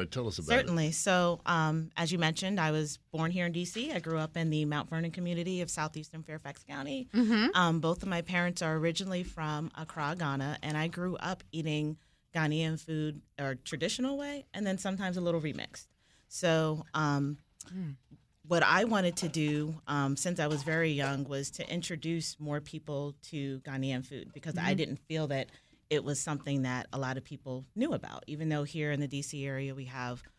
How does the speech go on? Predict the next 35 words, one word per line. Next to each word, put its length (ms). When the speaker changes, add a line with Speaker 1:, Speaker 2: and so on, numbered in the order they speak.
Speaker 2:
one 180
of 80
the, 360
um, 380
largest 480
Ghanaian 500
and 140
West 240
African 400
populations. 800
Speaker 3:
Right, 140
but 100
there's 200
not 180
a 60
lot 160
of 100
restaurants, 840
Speaker 1:
Right. 120
Speaker 2:
There 100
aren't 100
Speaker 3:
which 160
Speaker 2:
that 60
Speaker 3:
is 100
Speaker 2:
many 140
Speaker 3:
really 400
Speaker 2:
restaurants. 200
Speaker 3:
interesting, 640
Speaker 2:
Yes. 220
Speaker 3:
right? 240
When 160
you 60
think 180
about 420
the 360